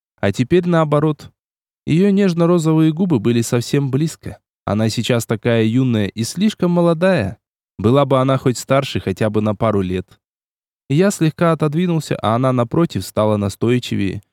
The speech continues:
Распахнула глаза, подалась вперёд и с какой-то сердитой обидой впилась в мои губы, но лишь на секунду, а затем отпрянула так же рывком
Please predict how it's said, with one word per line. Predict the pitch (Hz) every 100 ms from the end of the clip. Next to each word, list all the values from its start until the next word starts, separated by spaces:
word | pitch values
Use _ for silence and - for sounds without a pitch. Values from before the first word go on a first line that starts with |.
| _ -
Распахнула | 120 131 170 - 190 180
глаза, | 165 165 175 180
подалась | 131 127 139 147
вперёд | - 143 139 160 - _ _ _
и | 98
с | 92
какой-то | 110 107 123 120
сердитой | 113 120 113 131 113 101
обидой | 95 139 117 92
впилась | - 196 214 196
в |
мои | 190 185
губы, | 180 196 170 151 _ _ -
но | 131
лишь | 185 170
на | 170
секунду, | - 170 208 185 151 139 _ _ _
а | 104
затем | 110 113 135 110
отпрянула | 98 107 123 139 95 87
так | - 151 156
же | 131
рывком | 120 120 - 180 170